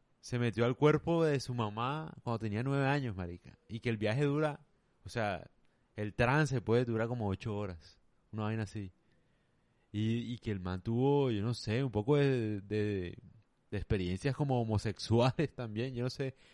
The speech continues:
Como que el man enfrentó muchos miedos, muchos traumas, mucha vaina, o sea,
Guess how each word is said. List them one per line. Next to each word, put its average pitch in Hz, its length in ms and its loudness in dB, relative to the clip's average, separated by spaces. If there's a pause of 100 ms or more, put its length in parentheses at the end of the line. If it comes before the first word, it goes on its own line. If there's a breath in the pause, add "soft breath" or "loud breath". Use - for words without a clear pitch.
(280 soft breath)
Como 127 200 -2
que 127 80 0
el 113 80 0
man 98 160 0
enfrentó 123 360 0
muchos 139 340 2
miedos, 123 440 6
muchos 123 380 0
traumas, 127 520 4
mucha 107 300 -4
vaina, 123 320 -2
o 107 40 -6
sea, 92 500 -6